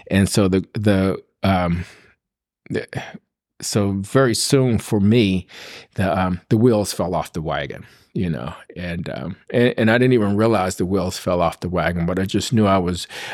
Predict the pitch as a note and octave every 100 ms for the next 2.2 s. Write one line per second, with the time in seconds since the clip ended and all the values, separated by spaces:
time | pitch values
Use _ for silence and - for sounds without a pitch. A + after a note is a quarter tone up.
0 | - F#2+ F#2 F#2 G#2+ G2 - G#2+ G#2 G2+
1 | G#2 G2 F2+ - G#2+ G2 - C#3 A#2 G#2
2 | F#2+ G2+